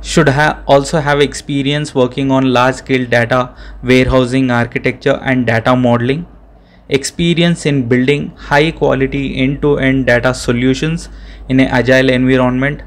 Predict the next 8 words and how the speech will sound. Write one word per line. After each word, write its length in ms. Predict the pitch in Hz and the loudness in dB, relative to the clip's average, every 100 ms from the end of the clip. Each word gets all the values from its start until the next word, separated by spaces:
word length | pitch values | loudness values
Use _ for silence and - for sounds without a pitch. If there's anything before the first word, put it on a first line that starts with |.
| - - - - | -18 -20 -20 -10
from 320 | - 147 165 | -2 0 2
the 100 | 160 | 2
requirement 640 | 135 - 139 135 139 135 | 0 2 2 2 0 0
gathering 400 | 131 123 127 131 | 0 0 0 -4
stage 440 | 127 - 123 123 - - - | -4 -4 -4 -4 -10 -18 -8
to 60 | 135 | -2
the 100 | 139 | -2
production. 640 | 135 117 113 - - 160 | 0 0 0 -2 -10 -12